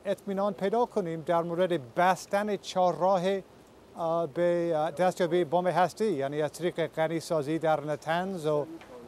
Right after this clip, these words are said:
و فوردو و غنی سازی پلوتونیوم در عراق و راه‌های، اه، مخفی و پنهانی و این قصد و این نیت و این هدف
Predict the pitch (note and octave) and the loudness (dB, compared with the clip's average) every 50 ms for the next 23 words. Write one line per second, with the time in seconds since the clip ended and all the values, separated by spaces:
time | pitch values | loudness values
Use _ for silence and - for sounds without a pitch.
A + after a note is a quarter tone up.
0 | - - E3 D#3 C#3+ - - - F3+ F3+ F3 D#3 D3 C3 D#3+ E3+ F3 F3+ F#3+ G3 | -12 -6 -4 -4 -4 -4 -2 0 2 2 2 2 0 0 2 4 4 4 4 2
1 | G3 F3+ - - - - - - - C#3 B2+ D3+ D3 D3 D3 C#3+ - F3 F3 F3 | -2 -4 -8 -18 -20 -20 -20 -20 -14 -6 -2 0 0 2 0 0 0 -2 -2 -2
2 | D3+ - E3+ D#3 E3 E3+ E3 E3 E3+ E3 - E3+ E3 F3 F3+ E3 F3+ F3+ E3+ D#3+ | -2 -2 -2 0 0 0 0 0 -2 -2 -2 -2 -2 -2 0 2 2 2 2 2
3 | D#3 D#3+ F3 G3 G3+ F3 - F3 F3 E3+ E3 D#3 E3+ F3+ D#3+ D#3 F3+ F3+ F3+ E3+ | 4 4 4 4 4 2 0 0 2 2 2 4 4 2 4 4 4 4 4 4
4 | D#3+ D#3 D#3 D#3 D3+ D#3 E3 F3+ E3+ - - - F#3 F3+ F3 D#3+ - - F3+ F3 | 2 2 0 0 -2 0 0 -2 -2 -2 -4 -2 0 0 0 0 0 -2 -2 -2
5 | D3+ D#3 E3+ F3+ G3 E3+ C3+ - - - - - - - - - - - - - | 0 -2 -2 0 0 -2 -4 -4 -8 -14 -18 -18 -18 -18 -18 -20 -18 -10 -2 0
6 | F3 F#3+ G3 G#3+ A3+ G#3+ F3 - E3+ F3+ G3+ G#3 G3 - - G3+ F#3 F3+ F#3+ G3+ | 2 4 4 2 2 0 0 4 4 6 6 4 2 0 2 2 4 4 4 2
7 | G3+ G3 F#3 F3+ E3+ E3+ F3 F#3+ G3+ G3 - F#3 F3 E3+ G3 G3 F3 D3 E3+ E3 | 0 0 0 0 2 2 4 4 2 2 2 0 2 2 0 0 0 0 0 2
8 | C#3+ F3+ F#3 G3 F#3 - G#3 G3 F3+ | 4 6 4 4 4 4 2 2 2